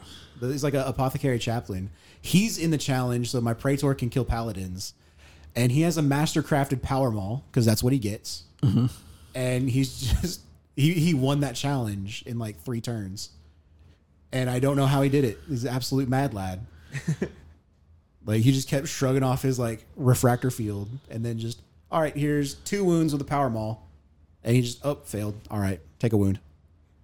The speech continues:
Speaker 2: Yeah, Blades of Perdition are definitely not the same as Blade of Perdition as last edition.
Speaker 1: Yeah, he's used to, uh, the games we played last edition where his assault squad would charge a unit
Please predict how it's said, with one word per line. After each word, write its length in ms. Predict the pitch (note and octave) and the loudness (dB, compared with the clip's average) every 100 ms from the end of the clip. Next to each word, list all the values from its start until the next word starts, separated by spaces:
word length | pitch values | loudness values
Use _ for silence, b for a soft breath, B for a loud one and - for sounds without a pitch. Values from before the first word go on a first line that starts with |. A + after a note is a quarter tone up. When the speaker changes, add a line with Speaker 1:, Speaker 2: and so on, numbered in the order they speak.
| - _ _ | -20 _ _
Speaker 2:
Yeah, 200 | D3+ A#2+ | 0 2
Blades 380 | G#2 A2+ D3+ D3+ | 2 4 4 4
of 160 | C#3+ A#2 | 0 -2
Perdition 420 | G#2+ G#2 - G#2+ | 0 0 2 0
are 220 | F#2+ G2 - | -2 -4 -4
definitely 480 | B2 A2 - G#2+ G2+ | -2 -2 -2 -4 -4
not 540 | G2 G#2 G2 G2+ G2+ - - | -4 -6 -4 -6 -8 -10 -8
the 100 | G#2+ | -6
same 420 | - G#2 G#2 G2 - | -4 -2 -2 -4 -4
as 160 | G#2 | -4
Blade 240 | G#2+ G#2+ G2+ | -2 -2 0
of 80 | |
Perdition 340 | - G2+ G2+ G#2+ | 0 0 -4 -4
as 80 | G2 | -4
last 480 | G#2 A#2 - - C#3 | -2 -2 -4 -8 -2
edition. 480 | B2+ C3 D3 D3+ - - | 0 2 2 0 -4 -8
Speaker 1:
Yeah, 280 | G#2 F#2 F#2 | -10 -8 -8
he's 360 | A#2 F#3+ G3+ | -2 -2 -2
used 240 | A#3 A3+ - | -4 -6 -4
to, 260 | F3+ E3 C#3+ | 0 4 4
uh, 240 | C3 B2 | 2 0
the 120 | A#2+ | 0
games 220 | C3 C#3 C3+ | 0 0 0
we 80 | |
played 220 | C#3 C3+ G#2+ | -2 -4 -4
last 280 | A2+ A#2+ | -6 -4
edition 300 | C3+ C3+ C3+ A#2+ | -2 -2 -2 -2
where 180 | A#2 | -2
his 180 | G2+ B2 | -2 -4
assault 320 | A#2 A#2+ A#2 | -4 -4 -4
squad 240 | - C3 A2 | -2 -2 -2
would 100 | G#2+ | -2
charge 280 | - A#2+ A2+ | 0 0 0
a 40 | |
unit 420 | G2+ A#2+ C#3 - | -2 0 -2 -4